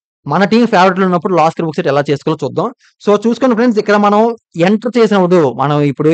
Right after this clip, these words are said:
అమౌంట్ ఎంట్రీస్ ప్లే చేయాలనుకుంటే బ్యాక్ యూజ్ చేసాం కదా. So, అదే సేమ్ మన ఢిల్లీ క్యాపిటల్స్ ఎదురుగానే లే ఆప్షన్ యూజ్ చేయాలి. లాస్ట్ కట్ బుక్ సెట్ చేసుకోవాలి. లాస్ట్ కట్ చేసుకోవాలి అంటే లే ఆప్షన్ యూజ్ చేయాలి. ఆపోజిట్ టీమ్ బ్యాక్ యూజ్ చేయకూడదు, లే ఆప్షన్ యూజ్ చేయకూడదు.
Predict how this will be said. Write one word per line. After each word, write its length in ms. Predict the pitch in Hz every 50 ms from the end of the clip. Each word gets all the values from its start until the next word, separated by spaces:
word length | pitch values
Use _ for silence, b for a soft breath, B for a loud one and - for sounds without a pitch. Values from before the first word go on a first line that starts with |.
| 160 139
అమౌంట్ 420 | 139 175 202 226 233 208 226 226 233 240 240 - _ _ _ _ -
ఎంట్రీస్ 440 | - 143 156 170 151 208 196 - -
ప్లే 180 | _ - 185 196 196
చేయాలనుకుంటే 580 | - 220 208 202 196 185 180 202 196 202 233 170 131
బ్యాక్ 260 | 165 175 185 180 -
యూజ్ 180 | 185 170 151 -
చేసాం 240 | 156 139 - 135 123
కదా. 180 | 127 127 185 233 b b b b b _ _ _ -
So, 140 | - 220 214 220 226 240 247 - _ _ _ -
అదే 240 | 151 165 220 247 277 247 -
సేమ్ 360 | - - 208 208 226 254 247 214 170
మన 200 | 160 160 170 190 180
ఢిల్లీ 280 | 147 160 156 175 202 208
క్యాపిటల్స్ 420 | - 196 175 - - 190 180 - 175
ఎదురుగానే 500 | 156 151 175 180 175 175 165 170 180 233 285 - _ _ _ _ _
లే 220 | 143 143 160 190 220 233
ఆప్షన్ 320 | 214 202 208 - 226 208 185
యూజ్ 160 | 165 151 -
చేయాలి. 200 | 185 160 135 123
లాస్ట్ 240 | 131 135 151 - -
కట్ 120 | 165 147
బుక్ 120 | 143 127
సెట్ 160 | - 156 147 -
చేసుకోవాలి. 380 | 143 135 - - 156 135 123
లాస్ట్ 240 | 123 139 170 - -
కట్ 140 | 190 - -
చేసుకోవాలి 460 | 160 147 147 - - 139 131 131 143
అంటే 260 | 123 120 120 127 196 294 - - _ _ _ _ _ _ _ _ _ _ -
లే 200 | 139 151 185 233 254
ఆప్షన్ 300 | 240 220 - - 214 196
యూజ్ 140 | 190 196
చేయాలి. 300 | 202 180 147 123 117 120 113 - _ 139
ఆపోజిట్ 440 | 147 180 196 214 240 220 240 226 -
టీమ్ 220 | - 214 220 220 175
బ్యాక్ 280 | 127 160 156 170 180 -
యూజ్ 200 | 214 208 202 180
చేయకూడదు, 380 | - 208 190 185 190 190 196 220
లే 140 | 185 165 165 170
ఆప్షన్ 300 | 165 156 - 170 156 147 139
యూజ్ 220 | 143 151 160 -
చేయకూడదు. 400 | - 165 160 147 165 170 185 233